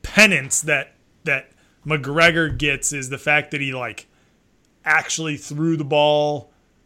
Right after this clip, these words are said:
like, a certain distance, right? I mean, it's forty feet wide right.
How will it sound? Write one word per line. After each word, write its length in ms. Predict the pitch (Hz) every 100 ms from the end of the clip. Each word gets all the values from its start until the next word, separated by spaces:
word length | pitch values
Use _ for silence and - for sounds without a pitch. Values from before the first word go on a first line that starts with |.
| _ _ -
like, 200 | 139 - _ _ - 151 -
a 60 | 131
certain 480 | - 175 135 123 -
distance, 760 | 139 - 190 202 - - - _ _ -
right? 300 | 147 190 - _ _ _ _ -
I 80 |
mean, 160 | 170 139
it's 180 | 131 -
forty 760 | - - - 185 190 180 160
feet 460 | 131 - 160 135 - _ _ _ _ _
wide 560 | 147 135 139 135 127 123
right. 360 | 117 123 110